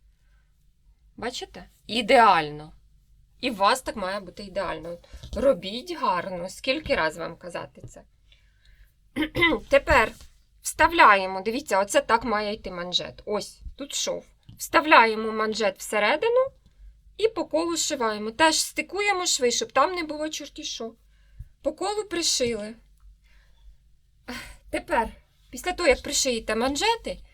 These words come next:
після того, як отут зашиєте, ви берете резинку. Яку ми беремо резинку? Та саму звичайну, ось отаку шматок малий резинки. Що не найдете на хазяйстві, та найдете.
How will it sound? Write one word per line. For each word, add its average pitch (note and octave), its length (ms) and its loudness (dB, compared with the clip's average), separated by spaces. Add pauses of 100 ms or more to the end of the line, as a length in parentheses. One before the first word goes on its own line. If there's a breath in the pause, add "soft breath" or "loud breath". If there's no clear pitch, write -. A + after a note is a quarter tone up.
(200 soft breath)
після B3 240 8
того, C#4+ 340 2
як A#3 280 0
отут C4+ 500 -8
зашиєте, - 720 -8 (340 soft breath)
ви G#3 260 -2
берете B3+ 500 0
резинку. F#3 460 -12 (440)
Яку A3+ 300 -12
ми G4 200 -8
беремо A#3+ 460 -16
резинку? F#3 500 -20 (500)
Та A3+ 120 -8
саму G4+ 520 -12
звичайну, E4 840 -16
ось C#4 140 -20
отаку E4+ 460 -16
шматок D4 500 -18
малий C#4+ 340 -16
резинки. C4 520 -20 (420)
Що - 160 -12
не F#4 140 -6
найдете F#4 520 -8
на F#3 100 -14
хазяйстві, D#3+ 720 -16 (360 soft breath)
та E4+ 140 4
найдете. F3+ 600 -4